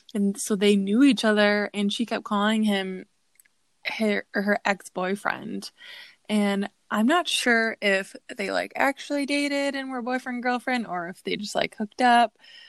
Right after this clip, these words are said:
but she made it seem like they, like, officially dated and he didn't want her to go on the show. But then when he, when they talked on camera, he was just kinda like, "Yeah,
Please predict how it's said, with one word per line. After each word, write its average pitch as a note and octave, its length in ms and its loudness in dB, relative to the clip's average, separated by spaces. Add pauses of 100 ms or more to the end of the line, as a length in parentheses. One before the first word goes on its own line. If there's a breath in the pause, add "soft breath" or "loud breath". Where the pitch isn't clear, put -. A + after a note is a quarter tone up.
(120 loud breath)
but - 120 -12
she B3 140 -4
made C4+ 200 -2
it B3+ 120 -8
seem C4 160 -2
like A#3+ 220 -2
they, G#3+ 540 -2 (260)
like, G3 160 -2
officially G#3 440 -2
dated F#3+ 420 -2
and F3+ 120 -6
he G3+ 160 2
didn't F#3 300 -2
want F3 280 0
her F#3 160 -2
to F3 80 -6
go F3+ 180 -4
on F3 160 -6
the F#3 60 -16
show. E3+ 480 -2 (580 loud breath)
But G3 120 -2
then F3+ 380 0
when F3+ 240 -4
he, G3 440 -2
when F#3+ 220 -4
they F#3 140 -2
talked F#3 680 0
on F#3 180 -4
camera, F3+ 500 -2
he F#3 180 -6
was F3 180 -8
just - 200 -10
kinda F#3 220 -4
like, F3+ 280 -6
"Yeah, B3+ 260 2